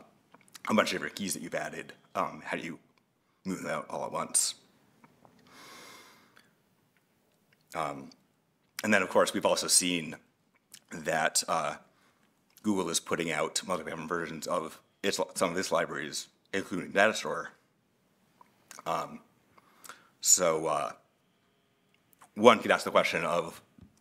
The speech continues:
well, does that sort of replace multi-platform settings? Um, I think they serve different use cases slightly, where, um, multi-platform settings is very focused on interop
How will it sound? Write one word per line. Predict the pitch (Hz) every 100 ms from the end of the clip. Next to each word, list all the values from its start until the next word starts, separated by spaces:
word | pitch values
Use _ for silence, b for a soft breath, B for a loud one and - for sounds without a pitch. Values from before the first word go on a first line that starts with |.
| -
well, | 92
does | 80 -
that | 92
sort | - 80
of |
replace | 82 107 113
multi-platform | 82 78 76 73 -
settings? | 80 - - - - - _ _ _ _ _ - - -
Um, | 80 80 - B B B B B B B B -
I | -
think | 147
they | 127
serve | - 113
different | - 90 78
use | 85
cases | 117 127 147 131
slightly, | - - 135 123 127 127 - _ _ -
where, | - 85 85 80 71 80 -
um, | 90 78 80 76 - _ _ -
multi-platform | 113 104 98 92
settings | 110 98 90 - - - _ _ _ _ _ - -
is | 98
very | 95
focused | 85 95 92 -
on | 85
interop | 78 87 92 90